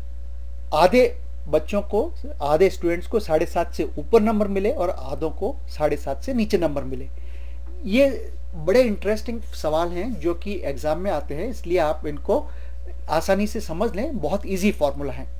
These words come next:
तो हमने क्या सीखा अभी? हमने सीखा कि जो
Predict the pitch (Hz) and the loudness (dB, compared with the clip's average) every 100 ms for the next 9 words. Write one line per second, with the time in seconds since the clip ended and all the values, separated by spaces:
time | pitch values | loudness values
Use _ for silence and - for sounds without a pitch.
0 | - - - - - - - - - - | -6 -6 -6 -4 -6 -6 -6 -6 -6 -6
1 | - - - - - - 202 185 214 220 | -4 -4 -4 -4 -4 6 6 6 0 2
2 | 233 233 180 190 160 170 285 - - - | 0 0 -2 2 2 0 -6 -6 -8 -6
3 | - - - - - 160 180 214 160 139 | -6 -6 -6 -6 -4 -2 0 0 -2 -4
4 | 156 262 - - - - 190 220 285 294 | -2 -2 -4 -6 -6 -4 -2 -2 -2 -6
5 | - - - - - - - - - - | -6 -6 -6 -6 -6 -6 -6 -6 -6 -8
6 | - - 196 202 - | -2 4 6 6 2